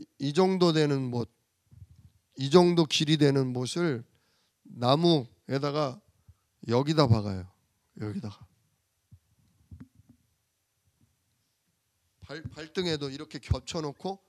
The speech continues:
이렇게 박아요. 처음엔 피가 많이 나는데,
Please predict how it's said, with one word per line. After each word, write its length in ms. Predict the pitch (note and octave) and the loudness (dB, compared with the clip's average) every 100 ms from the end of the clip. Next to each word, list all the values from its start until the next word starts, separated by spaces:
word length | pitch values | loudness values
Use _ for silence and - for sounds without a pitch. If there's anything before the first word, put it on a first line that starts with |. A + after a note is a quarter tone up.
| _ _ | _ _
이렇게 380 | B2+ D3+ - C3 | -14 -12 -10 -8
박아요. 420 | A2+ G#2 G2+ A#2 _ _ _ _ _ _ _ _ _ _ _ _ _ _ _ _ _ _ _ _ _ _ _ _ _ _ _ - | -8 -12 -16 -20 _ _ _ _ _ _ _ _ _ _ _ _ _ _ _ _ _ _ _ _ _ _ _ _ _ _ _ -10
처음엔 440 | - B3 A#3+ A3 | 0 2 4 4
피가 260 | - B3+ B3 | 2 2 2
많이 260 | F3+ F3 | 2 2
나는데, 580 | F3 C#3 C3+ F3+ F3+ C#3 | 0 -2 -4 -4 -4 -6